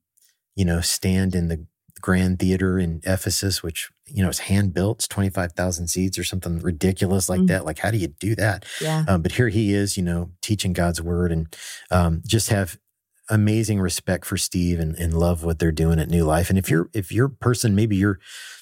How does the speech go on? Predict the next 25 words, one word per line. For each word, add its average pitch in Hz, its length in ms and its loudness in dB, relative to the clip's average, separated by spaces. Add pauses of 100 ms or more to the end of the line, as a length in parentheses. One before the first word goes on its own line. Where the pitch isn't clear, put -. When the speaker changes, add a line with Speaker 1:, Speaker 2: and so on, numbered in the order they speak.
Speaker 1:
you're 101 140 4
wrestling 98 640 2
with, 92 320 0
uh, 82 260 0 (1600)
I 101 60 4
don't 107 140 6
know, 104 120 4
man, 87 300 -2
what 104 240 -2
issue 101 280 2
you 98 200 4
might 92 220 0
be 92 100 2
wrestling 92 440 2
with 71 200 -4
in 87 180 2
ministry. 107 600 2 (520)
Ministry 101 380 2
can 92 240 -2
be 85 140 0
challenging 107 840 2
and 170 120 4
Speaker 2:
Yep. 151 100 4
Speaker 1:
hard, 101 640 2
and 78 340 -8